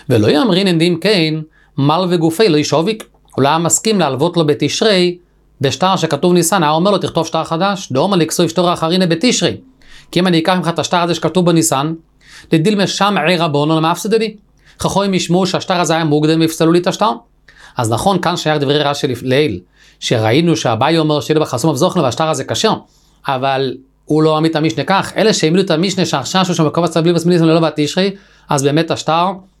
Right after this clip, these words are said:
אי אפשר לגבות מהלקוחס איתו. אז השטר הפסול, אז למה שהוא רוצה ללוות? למה שהוא רוצה להלוות לו בשטר כזה? אז רואים שיש כן כזה חשש.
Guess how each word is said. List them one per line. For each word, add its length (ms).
אי 40
אפשר 140
לגבות 300
מהלקוחס 580
איתו. 320
אז 380
השטר 260
הפסול, 500
אז 120
למה 200
שהוא 180
רוצה 180
ללוות? 380
למה 180
שהוא 120
רוצה 180
להלוות 420
לו 60
בשטר 260
כזה? 280
אז 180
רואים 240
שיש 220
כן 180
כזה 200
חשש. 440